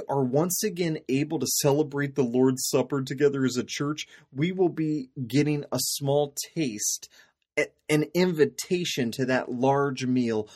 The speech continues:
on the last day when we will have full and complete enjoyment of every good gift, including our salvation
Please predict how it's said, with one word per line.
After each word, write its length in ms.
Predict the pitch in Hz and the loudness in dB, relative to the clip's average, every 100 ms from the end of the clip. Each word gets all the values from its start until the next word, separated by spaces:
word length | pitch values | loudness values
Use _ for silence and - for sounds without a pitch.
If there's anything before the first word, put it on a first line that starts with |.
| _ - | _ -2
on 160 | 127 | 0
the 100 | 117 | 0
last 580 | 104 113 120 123 - 123 | 0 2 2 0 -4 -2
day 280 | 120 120 113 - - | 0 0 -2 -10 -6
when 220 | 135 120 | 0 2
we 100 | 127 | 2
will 200 | 147 131 | 0 -2
have 340 | - 120 113 - _ _ - - - | -4 -4 -4 -6 _ _ -14 -12 -2
full 640 | 151 147 135 117 104 104 - _ _ - | 6 8 8 4 0 -4 -14 _ _ -4
and 200 | 127 113 | -4 -4
complete 920 | - 123 110 - 147 147 151 160 - _ - | -4 -4 -6 -12 -6 -4 -2 -4 -10 _ -6
enjoyment 840 | 123 113 104 127 120 110 104 - | -2 -2 0 2 2 0 -4 -2
of 180 | 117 - - | -4 -4 -4
every 460 | 131 139 147 151 139 | 2 2 2 -2 -4
good 460 | 113 131 131 123 - 135 123 | -2 2 2 2 -8 -12 -10
gift, 600 | 101 123 107 - - - _ - - - | 0 0 0 -4 -18 -20 _ -20 -20 -6
including 1000 | 139 135 127 - 175 202 160 120 107 107 - _ - | 0 0 -2 -2 2 4 4 2 0 -4 -8 _ -4
our 160 | 131 135 | 0 0
salvation 960 | - 131 113 113 135 131 - 107 101 | 0 0 0 2 0 0 -4 -6 -10